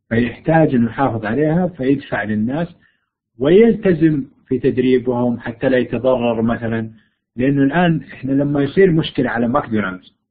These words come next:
إحنا حنلوم المست-، آه، المستثمر السعودي ولا نلوم ماكدونالدز؟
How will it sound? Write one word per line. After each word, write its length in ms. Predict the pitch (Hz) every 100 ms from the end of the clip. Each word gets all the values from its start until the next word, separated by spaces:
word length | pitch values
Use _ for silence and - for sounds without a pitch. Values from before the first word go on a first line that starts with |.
| _ _ _ _ -
إحنا 180 | 120 135
حنلوم 560 | - 143 180 202 185
المست-، 420 | 151 139 - _ 139
آه، 320 | 131 123 117
المستثمر 520 | 117 135 - 180 160
السعودي 460 | 139 - 147 208 185
ولا 260 | 147 131
نلوم 280 | 127 143 127
ماكدونالدز؟ 580 | 123 - 104 120 139